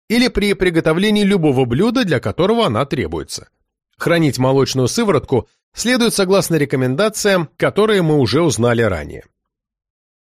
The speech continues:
Кварк можно хранить в закрытой емкости в холодильнике до одного месяца. Рикотта. Порция полтора стакана.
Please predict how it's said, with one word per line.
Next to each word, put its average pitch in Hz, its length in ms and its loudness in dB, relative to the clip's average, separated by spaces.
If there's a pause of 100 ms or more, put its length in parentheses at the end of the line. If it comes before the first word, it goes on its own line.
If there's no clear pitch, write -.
Кварк 185 340 -2
можно 143 280 0
хранить 165 440 -2
в 113 100 -8
закрытой 139 460 -2
емкости 196 520 0
в - 60 -2
холодильнике 180 840 0
до 165 240 0
одного 131 340 0
месяца. - 540 -10 (2000)
Рикотта. 180 580 -2 (460)
Порция 190 680 0 (180)
полтора 160 460 0
стакана. 92 560 -6